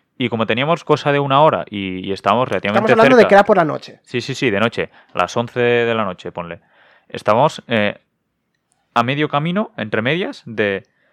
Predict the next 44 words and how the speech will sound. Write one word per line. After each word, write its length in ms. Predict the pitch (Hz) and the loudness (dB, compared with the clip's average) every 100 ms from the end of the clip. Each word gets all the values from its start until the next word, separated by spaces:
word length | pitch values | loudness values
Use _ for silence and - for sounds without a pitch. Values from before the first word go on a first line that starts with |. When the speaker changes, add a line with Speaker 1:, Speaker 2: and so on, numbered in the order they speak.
| _ - | _ -10
Speaker 1:
eh, 180 | 107 101 | -8 -4
Marina, 400 | 104 110 165 214 | 0 0 0 -2
que 100 | - | 0
es 120 | 110 - | -2 -2
la 80 | |
zona 200 | 92 123 | -2 2
de 40 | 120 | 2
fiesta 240 | 135 - | 0 0
donde 160 | 120 117 | -2 0
solemos 300 | 127 120 120 | -2 -4 -4
salir, 340 | 135 190 220 _ - | 0 -2 -2 _ -4
y 100 | 127 | 0
la 60 | |
estación 300 | 113 113 117 | 0 -2 0
de 80 | 120 | 2
buses 340 | 120 127 175 120 | 2 2 -2 -2
donde 240 | 107 101 | -4 -2
cogíamos 400 | 101 113 104 104 | -4 -4 -6 0
el 60 | 107 | 0
autobús 360 | 104 104 104 | 0 -4 -2
a 60 | 104 | -2
Madrid. 280 | 98 92 90 _ _ _ _ _ - | -4 -8 -14 _ _ _ _ _ -14
Pillamos 420 | 101 160 294 - | -2 -2 -2 -12
y 100 | - | -12
dijimos, 320 | 117 104 90 90 | -10 -10 -12 -4
"Vamos 280 | 101 165 120 | -2 -2 -2
a, 140 | 95 | -4
a 140 | 98 98 | -4 -6
Marina 320 | 95 127 - | -6 -6 -2
a 80 | 110 | -2
ver 160 | 104 110 | -2 -4
qué 80 | 123 | -2
hay 120 | 107 | -2
abierto, 440 | 107 147 - - | -4 -6 -6 -6
a 80 | 110 | -2
ver 220 | 107 175 _ _ _ _ - | -2 -2 _ _ _ _ 2
qué 120 | 127 | 2
ha 60 | |
sobrevivido 720 | 139 139 127 120 117 135 139 113 | 2 0 0 -2 -4 -2 0 2
a 80 | |
estos 380 | 113 - 127 - - _ _ _ 127 - | 0 -4 -10 -12 -20 _ _ _ -20 -6
pocos 280 | 139 131 135 | -4 -4 -4
meses 320 | 135 131 127 | -6 -6 -2
aún 320 | 117 123 120 | 0 -2 -6